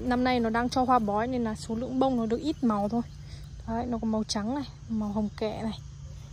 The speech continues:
màu tím này. Được chưa? Em sẽ cho mọi người xem nhá. Tím này, màu trắng này, màu trắng pha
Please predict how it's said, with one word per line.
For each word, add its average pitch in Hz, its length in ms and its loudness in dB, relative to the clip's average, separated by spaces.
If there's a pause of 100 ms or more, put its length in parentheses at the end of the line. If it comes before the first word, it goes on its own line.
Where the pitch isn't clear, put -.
(240)
màu 214 280 -6 (200)
tím 247 280 0
này. 359 100 0 (520)
Được 233 100 -4
chưa? 240 160 0
Em 233 160 -6
sẽ 262 160 -4
cho 247 120 0
mọi 233 160 -2
người 208 140 -2
xem 233 320 0
nhá. 262 140 0 (760)
Tím 226 220 0
này, 277 140 -2 (1160)
màu 220 220 -2
trắng 233 400 -2
này, 277 120 0 (420)
màu 226 120 -2
trắng 220 240 -4
pha 254 380 4